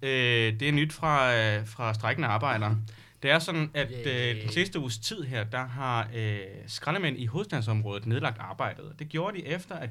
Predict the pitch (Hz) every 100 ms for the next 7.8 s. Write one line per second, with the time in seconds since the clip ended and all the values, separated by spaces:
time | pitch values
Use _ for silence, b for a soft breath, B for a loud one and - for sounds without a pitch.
0 | 110 107 117 156 185 - 120 107 107 -
1 | _ - 208 254 190 151 113 107 - 123
2 | 117 113 107 107 B B - 139 131 180
3 | 175 127 110 175 165 143 120 113 110 117
4 | 113 110 143 139 156 - - 151 127 117
5 | 110 110 107 107 B B B - 143 123
6 | 127 113 110 - 131 143 123 117 110 110
7 | 117 110 110 107 117 110 139 107